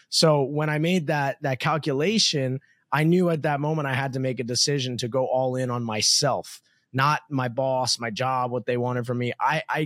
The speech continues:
dug myself into a hole. I needed to get myself out. So, uh, long story short, um,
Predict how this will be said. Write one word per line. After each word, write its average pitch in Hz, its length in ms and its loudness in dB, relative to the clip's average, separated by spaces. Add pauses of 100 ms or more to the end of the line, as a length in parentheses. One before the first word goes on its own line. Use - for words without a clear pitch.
(140)
dug 143 220 0
myself 131 400 -2
into 123 160 -4
a 107 40 -2
hole. 147 200 0
I 147 80 0
needed 131 180 -4
to 120 60 -4
get 117 180 -4
myself 104 420 -6
out. 92 280 -4
So, 131 320 2 (360)
uh, 127 320 2 (160)
long 170 280 2
story 160 320 2
short, 156 420 -2 (680)
um, 127 360 2